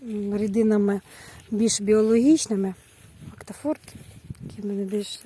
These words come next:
наскільки я пам'ятаю, ну, не було такого нічого хімічного, вбивчого. Тому от зараз можу подивитися, для експерименту пройти на сусідський город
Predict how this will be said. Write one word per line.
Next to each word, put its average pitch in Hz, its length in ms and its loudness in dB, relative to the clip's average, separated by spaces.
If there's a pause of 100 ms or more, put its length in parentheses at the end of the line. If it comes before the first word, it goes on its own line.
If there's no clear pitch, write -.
(140)
наскільки 196 480 -6
я 214 60 -12
пам'ятаю, 202 440 -6
ну, 220 320 -4 (560)
не 208 100 0
було 202 520 -2
такого 202 300 -8
нічого 196 460 -6 (640)
хімічного, 208 680 -4 (400)
вбивчого. 196 540 -2 (1600)
Тому 240 240 2
от - 260 -8
зараз 214 380 -6
можу 208 180 -2
подивитися, 226 640 -6 (280)
для 220 120 0
експерименту 233 680 -2
пройти 220 500 -2 (1500)
на 226 120 4
сусідський 226 520 0
город 226 280 0